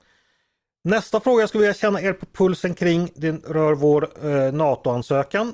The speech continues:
och framförallt, eh, hur den har påverkat vår relation med Turkiet.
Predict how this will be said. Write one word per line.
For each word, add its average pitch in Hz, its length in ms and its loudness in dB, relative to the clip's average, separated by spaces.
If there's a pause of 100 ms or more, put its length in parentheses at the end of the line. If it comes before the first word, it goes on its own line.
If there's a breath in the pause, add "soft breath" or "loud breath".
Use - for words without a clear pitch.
och - 160 -12
framförallt, 139 680 -4
eh, 147 60 -8 (640)
hur 139 80 -6
den 123 120 -2
har 123 80 -4
påverkat 123 340 0
vår 127 100 0
relation 120 320 -2
med 117 120 -4
Turkiet. 117 680 -6